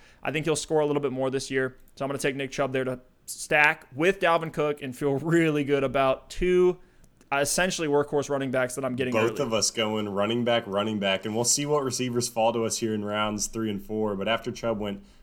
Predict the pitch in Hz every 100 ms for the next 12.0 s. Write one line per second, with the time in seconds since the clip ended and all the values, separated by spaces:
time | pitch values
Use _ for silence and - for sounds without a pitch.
0 | _ 98 110 110 107 117 127 117 104 98
1 | 98 107 110 110 107 113 107 107 101 135
2 | 160 165 - 113 104 98 98 101 98 95
3 | 104 90 98 90 95 95 98 113 107 95
4 | - 131 120 101 101 101 98 - _ _
5 | 104 110 117 117 110 107 107 104 98 -
6 | 110 107 107 101 101 98 101 - 95 110
7 | 110 113 110 107 104 113 117 113 101 117
8 | 110 87 92 107 131 98 110 110 98 101
9 | 98 110 113 127 120 113 101 - 107 104
10 | 107 131 127 135 185 - - 104 98 95
11 | 90 110 113 98 - 269 311 254 - -